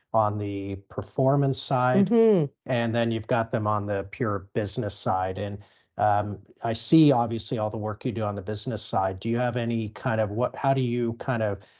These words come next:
Speaker 1: bob in and out or weave or, or have any, um, oversight of, uh, the general managers and the teams,
Speaker 2: Mm-hmm.
Speaker 1: you know,
Speaker 2: Great
Speaker 1: uh,
Speaker 2: question.
Speaker 1: the competitive, the competitive side of the esports business?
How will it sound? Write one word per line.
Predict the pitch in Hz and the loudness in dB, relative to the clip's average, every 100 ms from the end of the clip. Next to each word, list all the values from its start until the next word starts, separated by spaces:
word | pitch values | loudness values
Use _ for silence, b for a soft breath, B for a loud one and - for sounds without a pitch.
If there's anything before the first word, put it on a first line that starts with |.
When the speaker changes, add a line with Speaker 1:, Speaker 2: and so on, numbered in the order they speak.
| b b | b b
Speaker 1:
bob | 120 107 107 123 120 113 | -4 -4 2 4 4 2
in | 113 | -2
and | 110 | -2
out | 110 110 110 | 0 2 0
or | 104 | -2
weave | 110 113 113 | -4 -4 -4
or, | 110 107 98 | -2 -2 -2
or | 110 107 | -2 -2
have | 113 113 110 | 0 0 0
any, | 107 107 101 98 98 b b - - | -4 -6 -8 -10 -14 b b -16 -2
um, | 104 98 98 98 | 2 4 2 0
oversight | 123 135 127 - - 104 98 - - | 0 0 0 -2 -2 -2 -2 -8 -2
of, | 104 101 101 98 - | 0 2 0 -4 -4
uh, | 95 101 101 | 0 0 0
the | 98 107 95 | -2 -4 -4
general | 92 113 107 107 | -2 -2 0 -2
managers | 135 139 135 113 127 117 110 | 0 0 0 0 -2 -2 -4
and | 113 98 | -4 -4
the | |
teams, | 98 - 123 113 104 - - _ _ - | -4 0 0 0 -2 -6 -10 _ _ -2
Speaker 2:
Mm-hmm. | 185 160 | 0 2
Speaker 1:
you | 196 | 4
know, | 120 104 | 4 2
Speaker 2:
Great | - 170 | 2 0
Speaker 1:
uh, | - | 2
Speaker 2:
question. | 165 123 127 | 2 4 2
Speaker 1:
the | 120 | 4
competitive, | 120 147 - 151 135 123 113 | 2 2 4 4 6 2 0
the | 123 | -4
competitive | 117 127 135 127 113 110 | -4 -6 -4 -6 -6 -8
side | - 120 101 101 | -6 -2 -2 -2
of | 95 - | -8 -6
the | 107 98 101 | -4 -4 -6
esports | 104 98 - 104 95 - | -8 -8 -8 -6 -6 -8
business? | 107 - 98 - | -8 -6 -8 -10